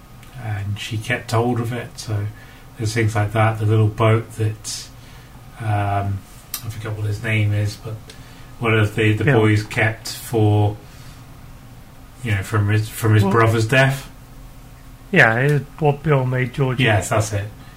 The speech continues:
Speaker 1: I remember George's name, but I couldn't remember Bill's name. Hmm.
Speaker 2: Bill Denborough.
Speaker 1: Hmm. It's a bit, you know, they all have these tokens,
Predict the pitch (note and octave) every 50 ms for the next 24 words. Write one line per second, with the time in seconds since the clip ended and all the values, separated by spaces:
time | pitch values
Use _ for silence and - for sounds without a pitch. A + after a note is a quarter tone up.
0 | - - - - C3+ D3 E3 D3+ C#3+ C3 C#3+ D3 D3 C#3+ C3 A2+ A2 G#2+ A#2 A2
1 | G#2+ A2+ A2+ A2 C#3 C#3 C3+ C3+ C#3 B2+ A#2+ A#2 A2 - D3+ D3 C3 - - G#2
2 | B2+ A#2+ G#2+ - - - - - - - - - - - - - - - - -
3 | - - - - - - - - - - - - - - - - - - - -
4 | - - B2+ A2 G#2+ G#2+ - - - E3 D3+ C#3+ C#3 - C#3+ B2+ A#2+ A2+ A#2 A#2
5 | A2+ A2 G#2+ G#2+ G#2+ - - - - - - - - - - - - - - -
6 | - - - - - - - - B2+ A2+ G#2+ A#2 B2 G#2+ B2+ A#2+ A#2+ A2+ - -
7 | - C#3 C#3 C#3 C3 C3+ - D#3 C#3 A#2 A2+ A2 A#2 A#2 B2+ C3 C3 B2 A2+ A2
8 | - A#2+ A2 G#2+ - - A2+ G#2+ G#2+ G#2+ - A2+ A2 G#2+ G#2+ G#2+ G#2+ -